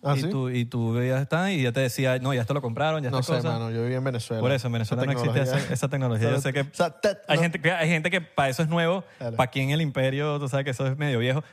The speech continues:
Speaker 2: pero antes
Speaker 1: Esa
Speaker 2: era Kids R Us.
Speaker 1: tecnología no
Speaker 2: Kids R Us era, para los que no, no llegaron en esa época, en Estados Unidos, era como que una subsidiaria de Toys R Us, que era, Toys R Us era una, marico, era que sí, el paraíso de cualquier niño.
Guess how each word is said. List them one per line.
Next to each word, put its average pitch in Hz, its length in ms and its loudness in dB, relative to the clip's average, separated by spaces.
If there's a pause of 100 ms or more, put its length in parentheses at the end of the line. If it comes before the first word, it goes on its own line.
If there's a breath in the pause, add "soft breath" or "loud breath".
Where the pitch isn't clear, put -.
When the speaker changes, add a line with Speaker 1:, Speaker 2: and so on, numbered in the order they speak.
Speaker 2:
pero 139 140 2
antes 139 120 2
Speaker 1:
Esa 175 120 6
Speaker 2:
era 156 80 -4
Kids 170 180 0
R 180 160 2
Us. 214 80 -4
Speaker 1:
tecnología 156 460 2
no 160 80 0
Speaker 2:
Kids 180 140 0
R 165 140 4
Us 170 220 0
era, 175 500 2 (220 soft breath)
para 143 160 2
los 135 80 -2
que 135 100 -2
no, 147 360 2
no 143 100 0
llegaron 170 360 2
en 139 60 2
esa 165 220 2
época, 175 340 -2 (240 loud breath)
en 135 120 -2
Estados 131 240 0
Unidos, 170 340 0
era 143 200 0
como 160 220 -4
que 139 100 -2
una 135 220 0
subsidiaria 139 580 -2
de 143 140 -2
Toys 135 360 -2
R 165 180 0
Us, 143 220 -4 (480 soft breath)
que 123 100 -2
era, 120 680 0
Toys 120 180 0
R 135 100 0
Us 139 60 0
era 151 200 0
una, 151 240 -2
marico, 98 300 -4
era 92 240 -4
que 113 80 -4
sí, 107 260 -4
el 104 240 0
paraíso 110 1000 0
de 113 200 -4
cualquier 113 460 -2
niño. 139 400 0